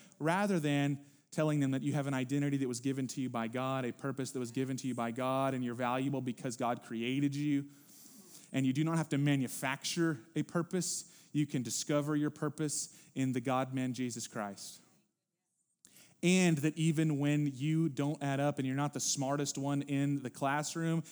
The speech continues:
it doesn't have to attack your self-worth because you're valued in Christ.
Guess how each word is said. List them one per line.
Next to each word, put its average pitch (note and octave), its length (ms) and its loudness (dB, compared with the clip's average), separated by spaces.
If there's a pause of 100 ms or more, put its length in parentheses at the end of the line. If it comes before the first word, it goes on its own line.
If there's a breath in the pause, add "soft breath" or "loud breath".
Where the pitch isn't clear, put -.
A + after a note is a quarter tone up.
(120 loud breath)
it - 120 -4
doesn't D3 300 4
have C#3+ 140 -2
to C#3 100 -2
attack C#3 380 -2
your C3+ 100 -2
self-worth C#3+ 720 -2
because D3+ 420 0
you're D3 160 0
valued B2+ 420 -2
in B2 140 -6
Christ. G#2+ 540 -10